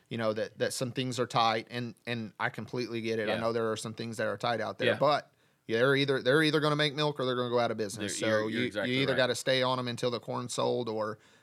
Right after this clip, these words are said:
Speaker 1: or, uh, or move on to somebody, somebody that's gonna buy.
Speaker 2: Yeah, a-, and, and so, uh, you know, the good thing is in March,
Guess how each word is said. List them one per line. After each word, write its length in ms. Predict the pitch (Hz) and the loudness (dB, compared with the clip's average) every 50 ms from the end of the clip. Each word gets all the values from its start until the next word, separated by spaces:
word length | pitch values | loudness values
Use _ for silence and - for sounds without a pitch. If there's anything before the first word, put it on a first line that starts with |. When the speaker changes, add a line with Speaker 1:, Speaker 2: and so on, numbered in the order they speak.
| _ - | _ -10
Speaker 1:
or, 360 | - 107 104 104 101 104 104 | -6 -4 -2 0 0 0 -2
uh, 240 | 101 101 101 101 104 104 _ - | -4 -4 -6 -8 -12 -14 _ -6
or 80 | 113 107 | -6 -4
move 220 | 110 120 123 117 | -2 0 0 0
on 160 | 117 113 110 | 0 -2 -2
to 60 | 107 101 | -4 -6
somebody, 560 | - 113 110 110 107 107 107 107 104 104 107 _ - | -6 -4 -2 -2 -2 -2 -2 -6 -6 -8 -12 _ -16
somebody 420 | - - - 113 113 107 104 104 | -14 -10 -6 -2 -2 -2 -2 -2
that's 200 | 101 98 95 - | -4 -6 -6 -8
gonna 140 | - 101 95 | -10 -12 -10
buy. 220 | 90 95 95 92 - | -10 -10 -10 -10 -8
Speaker 2:
Yeah, 160 | - 87 90 - - - | -8 -8 -8 -8 -10 -12
a-, 260 | - 107 110 101 90 | -8 -6 -6 -4 -4
and, 180 | 110 110 110 - | -6 -8 -8 -10
and 160 | 98 107 107 - | -10 -10 -10 -6
so, 280 | - 117 110 104 101 101 | 0 0 2 2 2 0
uh, 200 | 101 101 101 - - 78 | -2 -2 -4 -6 -8 -14
you 140 | 87 120 117 | -14 -12 -10
know, 300 | 110 98 95 98 101 98 - _ - | -8 -8 -10 -12 -14 -16 -20 _ -14
the 120 | 107 127 | -12 -8
good 180 | 117 127 127 107 | -6 -6 -6 -6
thing 180 | - 127 123 123 | -6 -6 -6 -6
is 160 | 120 104 107 | -6 -8 -8
in 80 | 113 107 | -10 -10
March, 380 | 107 104 107 113 - - - | -6 -4 -4 -4 -4 -6 -14